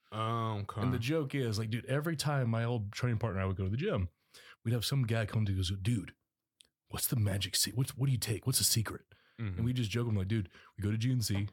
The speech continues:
Speaker 2: get this pill called the magic pill. You take it overnight, done."
Speaker 1: You're done.
Speaker 2: 'Cause
Speaker 1: Yeah.
Speaker 2: you can, you can sit there and tell them, like, "No, we eat, this is what we eat. We've got a meal plan. We train hard."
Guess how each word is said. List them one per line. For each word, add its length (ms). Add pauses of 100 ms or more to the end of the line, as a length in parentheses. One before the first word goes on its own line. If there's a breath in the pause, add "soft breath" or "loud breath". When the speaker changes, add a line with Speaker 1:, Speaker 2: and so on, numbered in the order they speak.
(200)
Speaker 2:
get 60
this 100
pill 240
called 200
the 60
magic 440
pill. 340
You 60
take 180
it 80
overnight, 460 (600)
done." 340
Speaker 1:
You're 140
done. 400
Speaker 2:
'Cause 120
Speaker 1:
Yeah. 120
Speaker 2:
you 60
can, 140
you 80
can 80
sit 100
there 60
and 80
tell 100
them, 80
like, 120
"No, 200
we 100
eat, 200 (220)
this 140
is 60
what 120
we 80
eat. 280
We've 140
got 80
a 60
meal 200
plan. 180
We 60
train 200
hard." 360